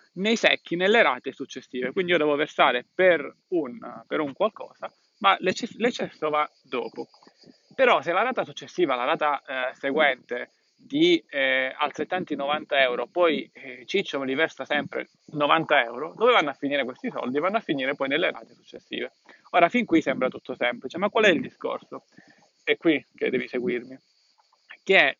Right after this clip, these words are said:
l'eccesso di versamento di una rata non viene agganciato ad una rata specifica successiva, ma viene agganciato, viene, diciamo, associato, non agganciato,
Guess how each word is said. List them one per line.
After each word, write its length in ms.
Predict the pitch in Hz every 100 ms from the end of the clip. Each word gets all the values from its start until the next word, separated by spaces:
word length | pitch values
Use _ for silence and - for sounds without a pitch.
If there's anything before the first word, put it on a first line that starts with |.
| _
l'eccesso 880 | 156 170 202 208 - 254 247 - 156
di 100 | 139
versamento 960 | 135 151 - 131 127 117 113 117 120 113 _ _ _ _ _
di 120 | 131
una 200 | 147 143
rata 460 | 127 117 113 - 151 _ _ _
non 460 | 165 196 220 233 226
viene 640 | 220 269 226 143 127 123 _
agganciato 800 | 143 135 151 143 131 147 147 131
ad 140 | 135 127
una 180 | 139
rata 340 | 139 139 143 131
specifica 680 | - 139 131 139 127 127 127
successiva, 720 | 127 - 127 - 127 120 123 _ _ _ _ _ -
ma 180 | 160 185
viene 440 | 185 220 214 165 135
agganciato, 1080 | 131 120 147 147 - 185 139 117 123 123 _
viene, 340 | - 175 165 143
diciamo, 280 | - 160 143
associato, 800 | 180 175 - 185 165 196 147 135
non 200 | 147 160
agganciato, 800 | 127 123 131 131 127 123 -